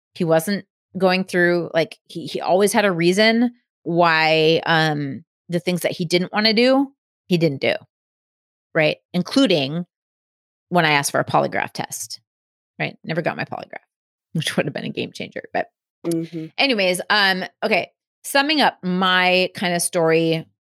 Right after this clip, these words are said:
Speaker 2: I,
Speaker 1: um,
Speaker 2: I guess
Speaker 1: yeah.
Speaker 2: I wanna say too, for people who aren't familiar with our trauma
Speaker 1: Yeah.
Speaker 2: and being the partner of a sex
Speaker 1: Yeah.
Speaker 2: addict, is that polygraphs are actually pretty standard for someone who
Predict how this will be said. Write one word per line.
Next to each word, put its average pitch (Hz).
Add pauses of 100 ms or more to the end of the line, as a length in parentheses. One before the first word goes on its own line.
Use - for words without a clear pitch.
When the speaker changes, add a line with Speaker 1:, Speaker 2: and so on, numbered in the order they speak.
(400)
Speaker 2:
I, 165
Speaker 1:
um, 143 (120)
Speaker 2:
I 226
guess 233
Speaker 1:
yeah. -
Speaker 2:
I 262
wanna 233
say 190
too, 180
for 202
people 220
who 190
aren't - (640)
familiar 180
with 170 (800)
our 170
trauma 165 (140)
Speaker 1:
Yeah. 165
Speaker 2:
and 156 (220)
being 170
the 165
partner 147
of 143
a 151
sex 151
Speaker 1:
Yeah. 147
Speaker 2:
addict, 139
is 151
that 151 (180)
polygraphs 165
are 156
actually 151 (560)
pretty 180
standard 175
for 170
someone 160
who 156